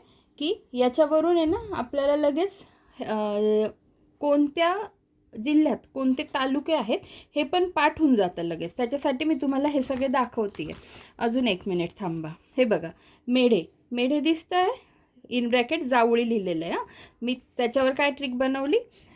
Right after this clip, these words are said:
वेणीमध्ये जाळं, वेण्णा नदीच्या काठी मेढे, in bracket जावळी कुठे आहे? सातारामध्ये. ठीक आहे. अजून, अ, हे बघा,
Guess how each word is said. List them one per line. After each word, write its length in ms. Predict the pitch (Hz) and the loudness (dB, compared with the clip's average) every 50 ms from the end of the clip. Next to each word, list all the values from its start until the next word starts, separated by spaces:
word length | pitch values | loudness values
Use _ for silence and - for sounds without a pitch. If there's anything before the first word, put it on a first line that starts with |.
| _ _ _ _ _ _ - | _ _ _ _ _ _ -10
वेणीमध्ये 640 | 240 226 277 269 269 285 294 294 285 262 233 233 339 523 480 - - 269 | -2 2 4 4 4 4 4 4 4 4 4 2 2 0 0 -4 -6 0
जाळं, 360 | 220 277 285 240 208 170 135 147 - _ _ _ _ _ _ _ _ _ _ _ 226 | 2 4 6 6 4 2 0 -4 -10 _ _ _ _ _ _ _ _ _ _ _ -6
वेण्णा 340 | 220 247 247 247 254 269 | -2 0 2 2 2 0
नदीच्या 420 | 262 269 262 240 262 254 262 285 262 | 0 0 0 -2 -2 0 -2 -2 0
काठी 460 | 277 269 262 262 - 349 440 453 - _ _ - | 0 0 0 0 0 -2 -2 -2 -4 _ _ -2
मेढे, 360 | 240 254 254 262 240 302 403 554 - - - - - - _ _ _ - | 0 2 4 4 4 4 2 2 0 -6 -20 -20 -20 -20 _ _ _ -4
in 100 | 240 233 226 | -2 0 2
bracket 340 | 220 233 226 226 254 240 226 | 4 4 4 4 2 0 2
जावळी 400 | 220 240 226 220 214 220 269 403 605 - - _ _ - | 4 4 4 4 4 4 2 2 0 -2 -8 _ _ -8
कुठे 220 | 262 226 - 302 | -8 -4 -2 0
आहे? 260 | 262 226 208 208 277 494 571 _ - - - _ _ - - - | 0 0 0 0 -2 -4 -4 _ -16 -20 -20 _ _ -12 -4 -2
सातारामध्ये. 720 | 285 247 240 - 233 196 185 170 165 165 156 147 156 160 151 _ _ _ - | 0 0 2 2 0 0 0 -2 -2 -4 -8 -8 -10 -14 -18 _ _ _ -4
ठीक 160 | 370 392 381 - | -4 -2 0 -2
आहे. 160 | 508 587 - - - - - - - - - - _ - - | -2 -2 -4 -12 -20 -20 -20 -20 -20 -20 -20 -20 _ -12 -6
अजून, 520 | 214 208 220 214 214 247 269 269 277 277 277 | -2 -2 -2 -2 -2 -2 0 0 0 0 0
अ, 240 | 277 285 285 311 339 - - - _ _ _ _ _ _ _ _ _ _ _ _ _ _ _ _ _ _ _ _ _ _ _ _ _ _ _ _ _ _ - - _ _ _ _ - - - _ - | 0 0 2 2 0 0 -4 -16 _ _ _ _ _ _ _ _ _ _ _ _ _ _ _ _ _ _ _ _ _ _ _ _ _ _ _ _ _ _ -20 -20 _ _ _ _ -20 -20 -6 _ 2
हे 60 | 262 | 4
बघा, 280 | 233 214 170 143 143 | 4 4 2 0 -2